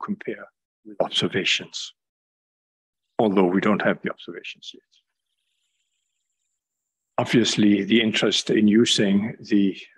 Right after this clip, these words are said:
the polar, uh, the log polar grid is that, uh, you have a, a different view of life. Uh, this is the, the standard one.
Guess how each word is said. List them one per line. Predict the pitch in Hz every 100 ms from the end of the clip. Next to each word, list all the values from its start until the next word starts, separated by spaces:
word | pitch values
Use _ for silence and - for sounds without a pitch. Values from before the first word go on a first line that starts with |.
| -
the | 98 90 _
polar, | 104 95 98 92
uh, | - - -
the | 107 92 82 - 101 92 - _ _ -
log | - -
polar | - 92 92 -
grid | - 101 - - _ _ _ _ _ 131
is | 107 98 - - -
that, | 107 107 101 - -
uh, |
you | 98 104
have | 101 107 95 - -
a, | 110 101 92 - - 127 - _ _ _ _ - _ _ _ _ _ _ _ -
a |
different | - 120 131 95
view | 101 101 92
of | -
life. | 98 92 - - - _ _ _ _ _ -
Uh, | 107 104
this | 117 113
is | 107 -
the, | 101
the | - 104
standard | - 113 110 104 101
one. | 104 98